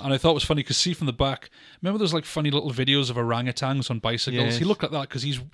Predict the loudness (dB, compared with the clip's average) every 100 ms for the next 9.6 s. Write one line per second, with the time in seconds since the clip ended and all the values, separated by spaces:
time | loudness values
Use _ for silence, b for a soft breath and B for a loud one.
0 | -4 0 2 2 2 0 0 -2 -2 -6
1 | -6 -4 -2 0 -2 -2 -2 -2 -8 -8
2 | -6 -6 -6 -2 2 6 6 6 2 4
3 | 6 8 6 4 4 4 2 4 6 8
4 | 6 4 0 0 2 2 2 0 -2 -2
5 | 0 0 0 0 2 4 4 4 2 0
6 | 0 0 0 0 0 2 4 4 6 4
7 | 4 0 2 -2 -2 -2 0 0 0 -4
8 | 0 -2 0 -6 -2 -2 0 -2 -2 -4
9 | -4 -4 -4 -4 -6